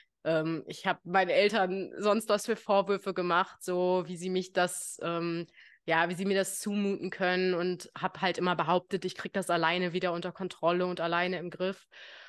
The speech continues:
Und ich hab tatsächlich in der Klinik ab dem ersten Moment wieder ganz normal gegessen,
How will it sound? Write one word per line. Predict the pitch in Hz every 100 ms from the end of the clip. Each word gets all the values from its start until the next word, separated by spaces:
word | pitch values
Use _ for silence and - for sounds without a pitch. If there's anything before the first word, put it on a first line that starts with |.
| - _
Und | - 180 185
ich | - -
hab | -
tatsächlich | 277 269 240 214 214
in | 202
der | 196
Klinik | 185 - 247 226
ab | - -
dem | 220
ersten | 160 185 -
Moment | 180 170 208 269
wieder | 185
ganz | 175 190 -
normal | 175 170
gegessen, | 160 190 240 294